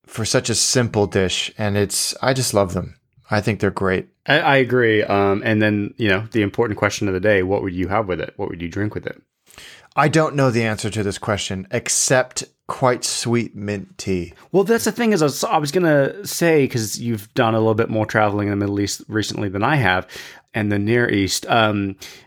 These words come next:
Speaker 2: I, I would have thought that there might be just a go-to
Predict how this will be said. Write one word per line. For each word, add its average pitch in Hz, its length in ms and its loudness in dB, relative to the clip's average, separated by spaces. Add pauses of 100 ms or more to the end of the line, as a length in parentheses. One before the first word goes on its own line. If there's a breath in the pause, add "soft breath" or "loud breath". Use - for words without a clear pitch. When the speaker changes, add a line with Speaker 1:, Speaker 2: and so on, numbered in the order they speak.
(120)
Speaker 2:
I, 135 120 2
I 139 180 4
would 135 80 4
have 123 100 0
thought 190 400 0
that 123 60 -12
there 117 160 2
might 123 260 0
be 117 180 2
just 107 200 -4
a 110 60 0
go-to 101 1040 0